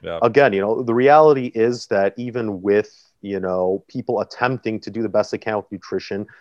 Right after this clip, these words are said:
Speaker 2: you know, we have, you know, nutrient depleted, you know, food supply. And so
Speaker 1: Mm-hmm.
Speaker 2: many of these, you know, various, you know, micronutrients, you know, and minerals, you know, we need to basically be, you know, supplementing with, you know, and,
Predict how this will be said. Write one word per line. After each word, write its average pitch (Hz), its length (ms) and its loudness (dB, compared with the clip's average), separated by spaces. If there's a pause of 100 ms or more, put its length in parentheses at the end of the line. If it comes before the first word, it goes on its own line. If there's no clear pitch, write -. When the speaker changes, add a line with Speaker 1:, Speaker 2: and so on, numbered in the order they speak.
(200)
Speaker 2:
you 110 100 -2
know, 113 100 0
we 123 200 -2
have, 123 560 4
you 117 100 -4
know, 113 100 2
nutrient 117 640 -4
depleted, 104 600 0
you 110 100 -6
know, 104 100 0
food 156 260 -2
supply. - 460 -6
And 104 180 -4
so 107 360 4
Speaker 1:
Mm-hmm. 90 600 -12
Speaker 2:
many 135 300 2
of 117 240 4
these, 113 340 -4 (160)
you 113 120 -4
know, 101 420 2
various, 120 640 4
you 113 80 -4
know, 104 140 0
micronutrients, 110 1160 -2
you 101 120 -6
know, 95 280 -2
and 104 200 -4
minerals, 104 520 -2 (360)
you 110 120 -2
know, 117 100 4
we 113 220 -4
need 107 300 -10
to 117 160 0
basically 104 760 -2
be, 95 520 -10 (120)
you 110 100 -8
know, 95 80 -4
supplementing 95 720 -6
with, - 320 2
you 92 140 -8
know, 90 340 -6
and, 98 360 0